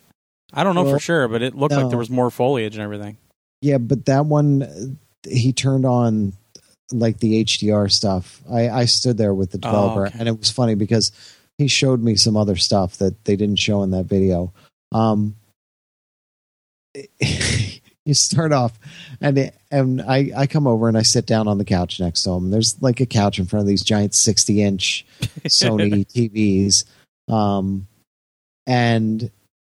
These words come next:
Speaker 2: we're talking for a minute. He's like, "Come here, come here, come here." And he stands up and he walks over to the <laughs> screen. And I'm like, "What?" And I walk over to the screen. And he's like,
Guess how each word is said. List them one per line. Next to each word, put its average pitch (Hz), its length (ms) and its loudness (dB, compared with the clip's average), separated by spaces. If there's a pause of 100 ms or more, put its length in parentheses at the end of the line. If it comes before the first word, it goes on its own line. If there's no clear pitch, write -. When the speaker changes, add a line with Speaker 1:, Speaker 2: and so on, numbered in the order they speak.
(1000)
Speaker 2:
we're 135 160 2
talking 151 440 0
for 113 140 -2
a 104 40 0
minute. 98 260 0
He's 101 160 2
like, 113 160 0
"Come 151 120 0
here, 143 100 0
come 135 160 -2
here, 131 100 2
come 127 140 -2
here." 95 260 -4
And 113 100 -6
he 113 60 0
stands 135 360 0
up 131 140 0
and 110 80 -6
he 101 60 0
walks 104 320 2
over 110 160 0
to 110 60 4
the 107 100 2
<laughs> - 100 2
screen. 135 480 0
And 143 140 0
I'm 110 100 -2
like, 104 180 -4
"What?" 131 220 -2 (140)
And 131 120 -2
I 131 60 2
walk 123 280 0
over 131 140 2
to 123 60 2
the 123 60 2
screen. 120 300 0
And 113 80 0
he's 107 120 0
like, 104 140 -2